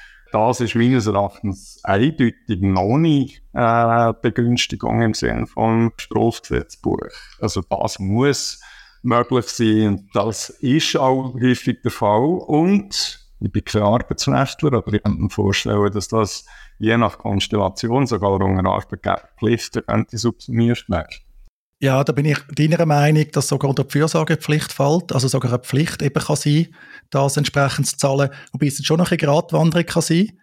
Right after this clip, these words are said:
Speaker 2: weil man will ja Arbeitnehmer, ja, vielleicht nicht irgendwie Anreiz geben, oder, sich vielleicht potenziell strafbar zu verhalten. Das könnte dann zu dem führen, zumal die Kosten, die Verteidigung,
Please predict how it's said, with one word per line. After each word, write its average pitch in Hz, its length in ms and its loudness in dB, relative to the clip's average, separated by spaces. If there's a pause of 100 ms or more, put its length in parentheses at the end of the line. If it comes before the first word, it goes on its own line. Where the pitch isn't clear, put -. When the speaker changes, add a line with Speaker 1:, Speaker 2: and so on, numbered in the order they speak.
(320)
Speaker 2:
weil 143 120 0
man 135 120 2
will 139 220 0
ja 135 160 0
Arbeitnehmer, 135 800 2
ja, 143 240 2
vielleicht 139 280 -2
nicht 160 200 0
irgendwie 143 300 0
Anreiz 151 460 0
geben, 147 280 2 (160)
oder, 139 260 -2
sich - 220 -4 (140)
vielleicht 139 340 -2 (120)
potenziell 143 380 0
strafbar 147 540 0
zu - 80 -6
verhalten. 151 400 0
Das 156 160 -2
könnte 135 200 0
dann 143 120 0
zu - 120 -8
dem 135 180 2
führen, 156 320 2
zumal 143 300 2
die 180 160 2
Kosten, 143 360 -2
die - 60 -14
Verteidigung, 156 720 0